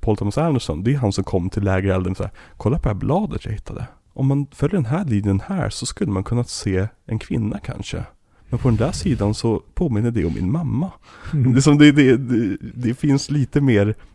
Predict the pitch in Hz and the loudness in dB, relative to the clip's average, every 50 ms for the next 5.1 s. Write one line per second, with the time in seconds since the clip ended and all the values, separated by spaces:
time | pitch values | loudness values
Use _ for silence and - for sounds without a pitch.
0 | _ _ _ - - - 113 117 117 113 117 113 - - 139 139 - 123 120 139 | _ _ _ -10 -4 -2 0 2 2 2 2 0 2 2 2 2 4 4 6 6
1 | 147 139 - - - 131 127 127 123 120 120 117 - - 131 113 98 - 95 - | 4 4 0 -4 -6 -4 -2 0 2 2 0 0 0 0 0 0 0 -2 -2 0
2 | 101 101 101 101 104 101 - - 131 151 156 127 95 87 87 - - - - - | 0 0 0 0 -2 -4 -2 0 2 2 2 2 0 -2 -4 -6 -10 -12 -10 -10
3 | - - - - - - - - - - - - 92 85 85 - - 73 71 - | -10 -10 -10 -10 -10 -8 -8 -10 -12 -10 -4 0 0 0 0 0 -2 -4 -4 -4
4 | 82 78 - - - - - - - - - - - - - - - - - - | -4 -4 -4 -4 -6 -4 -4 -4 -4 -4 -4 -6 -8 -6 -6 -6 -6 -6 -6 -6
5 | - - | -8 -8